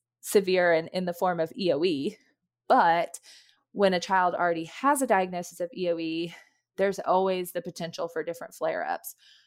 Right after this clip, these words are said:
Um, and then obviously you're gonna run into the issue where, you know, the kid goes to a friend's house and they eat something they're not supposed to. And that's where one of those flare-ups will happen.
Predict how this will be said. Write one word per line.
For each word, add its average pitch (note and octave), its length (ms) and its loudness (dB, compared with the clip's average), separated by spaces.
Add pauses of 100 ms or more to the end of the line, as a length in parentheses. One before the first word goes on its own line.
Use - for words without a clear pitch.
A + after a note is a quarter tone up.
(140)
Um, G3 300 4
and A#3+ 140 0
then B3 300 -2
obviously G#3+ 520 0
you're G#3 140 -2
gonna G3+ 160 -4
run G3 160 -6
into G3 160 -10
the F#3+ 100 -6
issue F#3+ 260 -6
where, F#3 360 -4 (640)
you G#3+ 120 0
know, F#3+ 200 2
the F#3+ 120 -6
kid F3 300 -6
goes G3 240 0
to G#3 160 -2
a G3+ 40 -4
friend's G#3 360 -6
house - 480 -8 (240)
and F3+ 520 -2 (280)
they E3 100 2
eat F3+ 300 -4
something F#3+ 260 -4
they're F3+ 140 -4
not E3+ 180 -4
supposed - 420 -10
to. - 260 -12 (540)
And F#3 140 -2
that's E3+ 240 -4
where E3+ 220 2
one E3+ 180 -6
of D#3+ 80 -6
those F3 220 -4
flare-ups - 420 -6
will - 120 -10
happen. - 500 -10